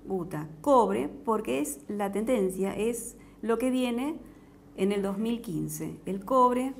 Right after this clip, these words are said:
¿m? y la guta oro. Y aprovechando estos tonos que son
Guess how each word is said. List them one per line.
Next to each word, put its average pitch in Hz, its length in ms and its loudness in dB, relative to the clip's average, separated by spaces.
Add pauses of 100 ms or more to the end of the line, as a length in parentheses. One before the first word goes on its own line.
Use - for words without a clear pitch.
(140)
¿m? 233 200 -6 (300)
y 226 80 -6
la 254 100 0
guta 247 420 -2 (400)
oro. 156 380 -6 (880)
Y 269 60 2
aprovechando 294 600 0
estos 294 480 -2
tonos 285 380 0
que 214 140 -8
son 220 380 -6